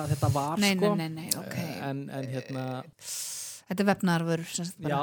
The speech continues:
Speaker 1: fata og vefnaðara, svona, já.
Speaker 2: Fatavefni, já,
Speaker 1: Og voru
Speaker 2: já.
Speaker 1: líka í, hvað voru ekki, sængurfatnaði og svona?
Speaker 2: Sængurfatnaði, já, ok. Nei.
Speaker 1: Þetta er ekki að koma?
Speaker 2: Nei.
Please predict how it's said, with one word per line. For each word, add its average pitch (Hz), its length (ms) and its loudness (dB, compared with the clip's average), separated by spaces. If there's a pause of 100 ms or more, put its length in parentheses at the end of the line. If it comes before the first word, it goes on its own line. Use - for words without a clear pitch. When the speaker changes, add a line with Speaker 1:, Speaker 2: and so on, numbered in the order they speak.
(160)
Speaker 1:
fata - 480 -8
og 170 160 -8
vefnaðara, 170 680 -10
svona, 196 240 -6
já. 185 80 -4
Speaker 2:
Fatavefni, 185 680 -10
já, 190 120 -10
Speaker 1:
Og 196 140 -8
voru 147 180 -2
Speaker 2:
já. 143 80 -2
Speaker 1:
líka 143 180 -8
í, 135 160 -4
hvað 131 180 -6
voru 123 160 -6
ekki, 117 180 -14
sængurfatnaði 170 1000 -12
og 190 60 -10 (160)
svona? 175 120 -14
Speaker 2:
Sængurfatnaði, 190 800 -6
já, 190 200 -6
ok. 196 220 -8 (1300)
Nei. 185 680 2 (520)
Speaker 1:
Þetta - 180 -18
er 156 100 -4
ekki 147 100 -6
að 147 60 -6
koma? 139 280 0
Speaker 2:
Nei. 214 680 -2